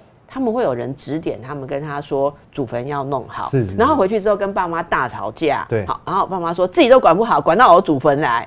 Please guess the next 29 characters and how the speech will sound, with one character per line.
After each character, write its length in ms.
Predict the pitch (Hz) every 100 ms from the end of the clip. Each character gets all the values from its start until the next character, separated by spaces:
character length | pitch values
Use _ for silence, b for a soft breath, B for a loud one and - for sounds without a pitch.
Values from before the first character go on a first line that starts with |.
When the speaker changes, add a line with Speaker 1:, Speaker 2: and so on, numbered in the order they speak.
| -
Speaker 1:
好， 240 | 131 123 - _
这 180 | - 294
是 120 | 190 185
你 120 | 156
给 100 | 147
他 180 | 123 147
什 80 |
么 80 | 101
建 200 | 117 135
议？ 80 | 120
Speaker 2:
哦。 20 | - _
好， 100 | 117
首 120 | 113
先 200 | 131 185
是 200 | 165 165 135
我 180 | 110
觉 80 | 123
得 20 |
时 160 | 160 -
代 140 | 170
在 80 | 156
进 240 | - 127 117
步 120 | 107
啦， 120 | 85 -
以 100 | 120
前 180 | - 165
我 200 | 180 107
们 180 | 101
在 240 | 110 139